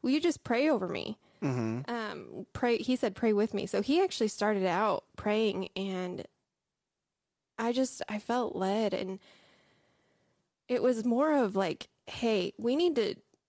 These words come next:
Speaker 1: to pause the, like, not pause this prayer, but we need, we need to pause."
Speaker 2: Mm-hmm.
Speaker 1: 'Cause it was all about, you know, "Give me the peace," 'cause he's frustrated, right?
Speaker 2: Mm-hmm.
Speaker 1: But it was like, who's the giver of peace?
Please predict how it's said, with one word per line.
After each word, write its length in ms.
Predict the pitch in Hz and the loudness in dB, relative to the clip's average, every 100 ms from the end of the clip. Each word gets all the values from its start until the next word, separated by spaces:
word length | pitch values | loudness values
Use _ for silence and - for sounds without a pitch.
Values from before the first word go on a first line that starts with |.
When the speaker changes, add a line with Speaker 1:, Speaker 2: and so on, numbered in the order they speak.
| - | -10
Speaker 1:
to 100 | 220 | -8
pause 460 | - 196 180 196 | -4 0 0 0
the, 260 | - 214 214 - | 0 0 0 -2
like, 220 | 208 233 | -4 -2
not 200 | 277 262 | -4 -4
pause 300 | - 214 220 | -4 -4 -6
this 160 | 156 | -12
prayer, 460 | - - 214 214 190 | -12 -4 0 2 2
but 160 | 180 - | -2 -2
we 140 | 240 | -2
need, 300 | 269 294 226 _ _ | 0 -2 -4 _ _
we 200 | 208 220 | -2 0
need 200 | 240 254 | 0 -2
to 520 | - 226 202 185 196 196 _ _ _ _ - | -4 -2 0 -2 -4 -8 _ _ _ _ -18
pause." 680 | - 208 170 143 196 - - _ _ _ - | -2 0 0 -2 -6 -10 -16 _ _ _ -6
Speaker 2:
Mm-hmm. 360 | 127 113 107 123 - _ _ _ | -4 -2 -4 -6 -12 _ _ _
Speaker 1:
'Cause 200 | - 226 | -4 -2
it 80 | 226 | -2
was 120 | 240 | 0
all 200 | 240 247 | 2 2
about, 400 | 226 214 196 - | 2 0 0 -2
you 100 | 220 | -2
know, 300 | 214 202 196 | 0 0 -2
"Give 200 | 190 233 | -2 -2
me 520 | 226 214 208 202 190 - - - | 0 -2 -2 -4 -6 -12 -20 -8
the 100 | 208 | -6
peace," 800 | 196 - 240 226 196 214 - - - _ | -6 -6 -2 0 -2 -4 -8 -12 -16 _
'cause 120 | - 196 | -6 -2
he's 180 | 180 | -4
frustrated, 800 | - 220 214 - 196 175 180 185 | -4 -4 -4 -2 -2 0 -2 -2
right? 240 | 180 180 123 | 0 0 -2
Speaker 2:
Mm-hmm. 360 | 120 120 143 175 | 0 0 -2 -4
Speaker 1:
But 80 | - | -2
it 100 | 196 | 0
was 200 | 294 - | 2 2
like, 240 | 285 269 - | 0 0 -2
who's 280 | - 349 - | 2 2 2
the 120 | 359 | 0
giver 340 | 208 202 262 | 0 2 2
of 160 | 170 - | 0 -4
peace? 460 | - - - - | -10 -8 -10 -12